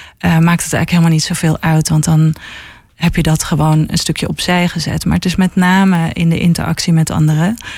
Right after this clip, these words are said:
waar je getriggerd zou kunnen worden op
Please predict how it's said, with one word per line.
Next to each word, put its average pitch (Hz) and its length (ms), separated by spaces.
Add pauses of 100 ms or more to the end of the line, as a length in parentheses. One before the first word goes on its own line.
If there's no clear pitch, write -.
(360)
waar 156 760
je 151 360
getriggerd 202 460
zou 156 180
kunnen 156 300
worden 147 640
op 156 220